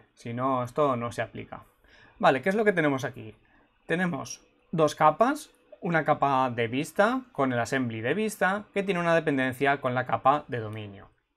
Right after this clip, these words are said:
Y la capa de dominio no tiene ninguna dependencia con nadie. Si nos va-, si volvemos al diagrama... Hola, algunos de vosotros me habéis dicho que a veces parezco un robot en los vídeos.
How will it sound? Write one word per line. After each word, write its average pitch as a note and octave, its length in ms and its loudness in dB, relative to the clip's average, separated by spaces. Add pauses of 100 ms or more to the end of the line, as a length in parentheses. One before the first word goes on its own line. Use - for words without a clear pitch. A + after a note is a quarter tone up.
(120)
Y B2+ 80 -6
la A2 140 -4
capa A2 240 -2
de C3+ 100 2
dominio G3 560 0 (320)
no F3 140 0
tiene D#3+ 320 0
ninguna C3 420 -2
dependencia B2+ 760 -2 (120)
con A2+ 200 -4
nadie. G2+ 340 -8 (400)
Si C3 160 -10
nos A2+ 180 -6
va-, B2+ 220 -4
si - 160 -12
volvemos C3 800 0
al C3+ 160 -4
diagrama... F3 640 -2 (1200)
Hola, E3 320 4 (260)
algunos E3+ 300 2
de A3 80 6
vosotros F3+ 400 2
me D3+ 80 -2
habéis C#3 180 0
dicho E3 320 0
que - 80 0
a A#2+ 40 4
veces D#3+ 220 0
parezco E3+ 520 0
un D#3 180 0
robot C3+ 400 2
en C#3 140 -2
los A2+ 140 -4
vídeos. G#2+ 500 -8